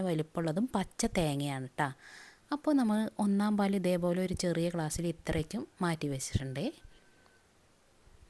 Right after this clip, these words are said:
നല്ല കട്ടിയുള്ള ആദ്യത്തെ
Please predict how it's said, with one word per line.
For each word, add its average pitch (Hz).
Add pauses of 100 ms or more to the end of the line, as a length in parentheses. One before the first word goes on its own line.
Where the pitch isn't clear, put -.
(440)
നല്ല 196 (100)
കട്ടിയുള്ള 196 (680)
ആദ്യത്തെ -